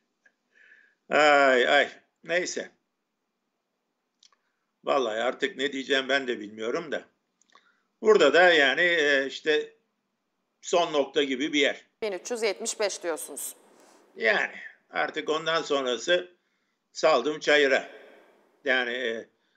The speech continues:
Speaker 1: ekonomi şöyleymiş, böyleymiş.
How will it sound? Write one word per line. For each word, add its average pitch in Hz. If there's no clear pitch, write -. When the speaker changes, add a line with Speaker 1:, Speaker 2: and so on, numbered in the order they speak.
Speaker 1:
ekonomi 143
şöyleymiş, 143
böyleymiş. 135